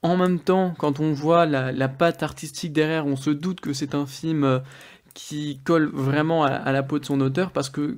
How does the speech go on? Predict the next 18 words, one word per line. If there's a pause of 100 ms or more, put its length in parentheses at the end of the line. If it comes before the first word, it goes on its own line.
(120)
qui
d'autre
aurait
pu
écrire
un
tel
film ? (360)
Euh, (120)
aucun
nom
ne
me
vient
en
tête, (340)
mais,
euh,